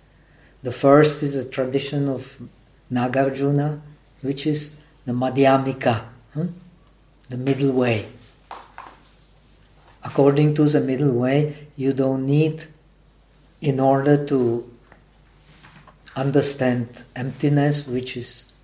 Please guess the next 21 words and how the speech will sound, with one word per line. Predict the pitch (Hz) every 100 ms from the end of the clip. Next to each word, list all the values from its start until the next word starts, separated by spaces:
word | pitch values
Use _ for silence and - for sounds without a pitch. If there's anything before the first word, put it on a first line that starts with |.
| _ - _ _ _ - - -
everything | 143 - 139 - 139 131
we | 120 127
experience, | 110 - - 127 127 131 139 143 - - -
in | 135 123
order | 127 131
to | 139 135
understand | 113 120 123 120 - 123 120 - - - - _
suchness, | - - 143 143 - 143 143 143
which | 123 -
is | 117 -
everything | 139 135 135 - 135 127
we | 120 117
experience, | 113 - 131 135 131 131 131 - - - - - - - - - - _ _ _ - - - - - - _ - - _ _ _ _ - - -
we | 123 139
don't | 139 139 131
need | 143 151 151 - - - - _ _ -
any | 139 135 135
base | 120 113 139 147 143 - -
for | - - 135 127
the | 123 127
suchness. | 123 - - - 113 101 - -